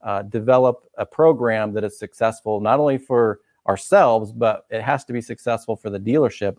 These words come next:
Otherwise, it won't be successful for us. Um,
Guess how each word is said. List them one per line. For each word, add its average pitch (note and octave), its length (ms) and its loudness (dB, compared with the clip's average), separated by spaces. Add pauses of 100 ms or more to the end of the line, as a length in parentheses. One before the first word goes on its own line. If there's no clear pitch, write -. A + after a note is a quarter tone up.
Otherwise, G#2 380 0
it G#2 100 -12
won't A2+ 200 -6
be A2 100 -10
successful G2+ 680 -14
for G2+ 160 -10
us. - 320 -12 (420)
Um, G#2+ 380 -6